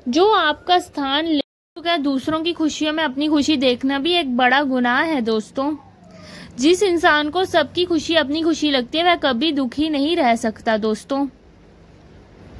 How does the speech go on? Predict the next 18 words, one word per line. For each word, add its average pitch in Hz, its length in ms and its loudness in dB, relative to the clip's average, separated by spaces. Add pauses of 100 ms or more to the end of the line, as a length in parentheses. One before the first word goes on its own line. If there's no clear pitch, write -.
(580)
अमीरी 349 540 4
का 349 260 2
भी 359 160 0
एक 339 220 -2
अप-, 269 320 -8
अन-, 262 240 -2
अपना 285 340 -2
ही 339 180 0
एक 311 180 0
अलग 277 340 2
ही 349 120 0
नशा 277 340 0
है। 262 180 4
कुत्ता, 285 360 -4
बिल्ला, 269 320 -2
तोता, 262 340 -2
कबूतर 254 460 0
खुद 285 200 0